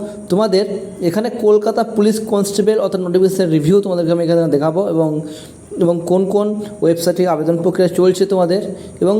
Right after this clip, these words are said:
রিক্রুটমেন্ট অথরিটি দেখতে পাচ্ছ ওয়েস্ট বেঙ্গল বোর্ড রিক্রুটমেন্ট, এই বোর্ড থেকে কিন্তু তোমাদেরকে নোটিফিকেশনটি জারি করা হয়েছে। এবং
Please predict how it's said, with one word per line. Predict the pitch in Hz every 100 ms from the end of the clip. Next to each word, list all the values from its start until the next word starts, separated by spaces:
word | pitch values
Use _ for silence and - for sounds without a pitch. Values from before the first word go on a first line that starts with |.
| 214 180
রিক্রুটমেন্ট | 180 220 226 226 240
অথরিটি | 285 208 214 208
দেখতে | 202
পাচ্ছ | 208 190
ওয়েস্ট | 190 196
বেঙ্গল | 196 202 202
বোর্ড | 170 185 175
রিক্রুটমেন্ট, | 170 185 190
এই | 190 185
বোর্ড | 165 165 180 170
থেকে | 175 180
কিন্তু | 175 175
তোমাদেরকে | 165 165 165 165
নোটিফিকেশনটি | 151 156 160 175 170 185
জারি | 170 151
করা | 156 151
হয়েছে। | 160 156 - 185 - - - -
এবং | 185